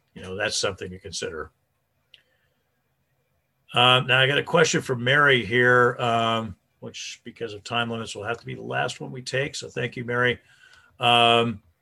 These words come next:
are business rules still routinely used? And if so, what approaches are used to test the business rules? There certainly are,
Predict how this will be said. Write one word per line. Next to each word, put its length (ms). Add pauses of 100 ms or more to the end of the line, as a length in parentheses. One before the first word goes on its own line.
(920)
are 180
business 420
rules 300
still 160
routinely 580
used? 340
And 120
if 100
so, 260
what 160
approaches 540
are 60
used 300
to 80
test 280
the 80
business 380
rules? 240
There 200
certainly 520
are, 480